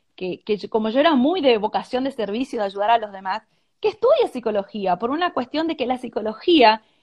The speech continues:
iba a ser una carrera que iba a atravesar a todas las demás carreras. Y cuando todas las demás carreras se caigan, como a mí, contador público, en diez años me podría <laughs> hacer eso,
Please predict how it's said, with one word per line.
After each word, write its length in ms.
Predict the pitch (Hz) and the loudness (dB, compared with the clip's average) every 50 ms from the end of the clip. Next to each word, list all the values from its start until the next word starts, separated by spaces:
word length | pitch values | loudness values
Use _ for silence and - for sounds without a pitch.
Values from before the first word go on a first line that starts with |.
| _ _ | _ _
iba 200 | - 269 339 349 | 2 4 4 4
a 40 | - | 4
ser 220 | 302 - 320 320 339 | 2 0 -2 -2 0
una 280 | 359 349 311 277 269 | 2 2 2 2 4
carrera 520 | - 226 214 214 269 285 269 247 240 233 - | 4 4 4 4 0 -2 0 0 0 -2 -2
que 220 | - 254 226 - - | -6 -10 -10 -8 -8
iba 180 | 240 285 320 | -6 -4 -4
a 20 | 311 | -4
atravesar 500 | 302 - 262 240 220 226 220 - 277 277 | -4 -4 -4 -4 -4 -4 -4 -4 -2 -2
a 140 | 262 233 - | -2 -4 -4
todas 380 | _ - 320 349 339 285 240 208 | _ -8 -6 -4 -2 -4 -4 -4
las 140 | 190 185 | -4 -6
demás 280 | 190 208 190 185 175 180 | -6 -6 -6 -6 -6 -4
carreras. 500 | - 185 180 180 156 127 90 - - - _ _ _ _ _ _ _ _ _ _ _ _ - | -4 -4 -2 -2 -4 -6 -10 -10 -14 -16 _ _ _ _ _ _ _ _ _ _ _ _ -4
Y 140 | 262 - - | -4 0 2
cuando 360 | - 302 294 294 311 302 - | 4 4 4 2 0 0 -2
todas 240 | - 392 427 440 403 | 2 4 4 4 4
las 140 | 392 349 | 4 2
demás 260 | 320 277 269 294 277 - | 0 -2 -2 -4 -6 -6
carreras 540 | - 294 254 247 240 240 233 233 220 220 | -6 -6 -4 -2 -2 -2 -2 -2 -4 -6
se 180 | - 208 190 - | -8 -12 -12 -4
caigan, 640 | - 269 294 320 302 269 240 208 208 196 190 180 185 | 0 2 2 4 2 2 0 -2 -4 -6 -6 -10 -16
como 560 | _ - 185 185 196 180 185 190 - - - _ _ _ _ - | _ -12 -12 -10 -8 -8 -10 -10 -12 -14 -18 _ _ _ _ -14
a 120 | - 202 196 | -12 -10 -8
mí, 180 | 202 240 254 | -6 -8 -4
contador 440 | - - 220 196 - 208 190 214 - | -2 -2 -2 0 2 2 2 2 0
público, 340 | - 202 202 233 240 - 220 | -2 -4 -4 -4 -2 0 0
en 120 | 202 196 | 0 0
diez 280 | 185 190 220 220 - - | -2 -4 -6 -4 -2 0
años 440 | 208 226 247 254 240 226 220 - - | 0 2 2 2 0 0 -2 -6 -12
me 240 | - 190 180 190 185 | -12 -10 -8 -8 -8
podría 720 | 180 - 175 175 170 165 185 214 269 320 294 254 226 202 | -8 -6 -4 -4 -2 0 2 4 6 6 8 8 6 6
<laughs> 20 | 202 | 4
hacer 240 | - - 226 262 | 4 4 6 6
eso, 440 | 269 254 277 277 - 254 254 262 247 | 6 6 6 2 0 -2 -2 -2 -4